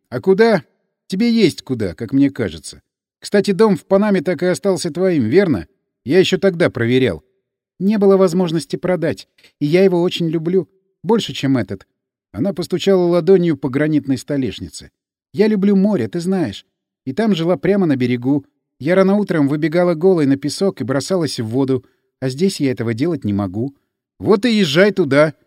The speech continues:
«Именно туда?» «Я буду знать, где тебя искать», — подался я вперед. «И я ведь без тебя не могу».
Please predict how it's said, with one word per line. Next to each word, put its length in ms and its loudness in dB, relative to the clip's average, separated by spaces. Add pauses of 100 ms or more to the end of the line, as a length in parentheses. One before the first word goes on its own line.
(300)
«Именно 380 2
туда?» 380 -2 (520)
«Я 220 0
буду 220 2
знать, 260 0
где 220 -2
тебя 260 -2
искать», — 420 -6 (400)
подался 420 -10
я 180 -4
вперед. 500 -6 (560)
«И 100 -8
я 200 4
ведь 160 4
без 200 -4
тебя 280 2
не 100 0
могу». 460 0